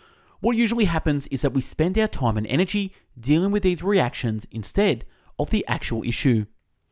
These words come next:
Deep down, we all know that for every problem, there is a solution. Many times, the solution is obvious to a dispassionate observer, which is the primary reason corporations, as well as entrepreneurs, hire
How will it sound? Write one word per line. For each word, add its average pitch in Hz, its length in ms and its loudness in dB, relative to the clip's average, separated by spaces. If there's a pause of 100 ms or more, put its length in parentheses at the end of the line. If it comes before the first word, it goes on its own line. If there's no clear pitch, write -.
(320)
Deep 110 240 -2
down, 170 340 2 (360)
we 131 140 6
all 220 160 8
know 123 160 6
that 110 260 -2
for 120 160 -4
every 110 280 -4
problem, 160 520 0 (280)
there 120 140 0
is 110 140 -4
a 107 40 -8
solution. 113 680 0 (920)
Many 247 220 4
times, 208 580 2
the 190 140 -4
solution 151 540 2
is - 220 -6
obvious 131 420 0 (320)
to 127 160 0
a 107 60 2
dispassionate 143 760 0
observer, 110 560 0 (420)
which - 160 -6
is 113 100 -4
the - 60 -6
primary 208 440 0
reason 120 340 0
corporations, 123 720 -2 (300)
as 196 120 -2
well 214 140 2
as 208 120 -2
entrepreneurs, 175 720 0 (220)
hire 175 280 -2